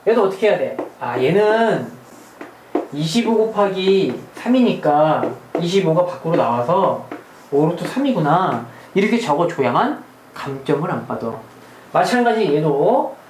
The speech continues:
안에 이십오가 들어있기 때문에 밖으로 끄집어낼 수 있단 말이야. 그러니까 얘는 오 루트 삼에 이십오 루트 이야. 그러면 얘가 이제 약분이 돼가지고 오만 남을 것이고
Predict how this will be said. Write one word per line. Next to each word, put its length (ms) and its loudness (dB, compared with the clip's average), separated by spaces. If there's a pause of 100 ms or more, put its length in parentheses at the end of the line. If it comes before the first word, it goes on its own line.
(160)
안에 260 0
이십오가 600 4
들어있기 360 -2
때문에 600 0
밖으로 340 -4
끄집어낼 400 2
수 100 -6
있단 220 -6
말이야. 220 -12 (460)
그러니까 180 -4
얘는 500 0 (800)
오 460 2 (420)
루트 540 -2 (120)
삼에 640 -2 (680)
이십오 840 0
루트 260 -8
이야. 500 0 (760)
그러면 420 2 (560)
얘가 220 4
이제 140 4
약분이 360 0
돼가지고 420 -2
오만 240 0
남을 200 -4
것이고 420 -4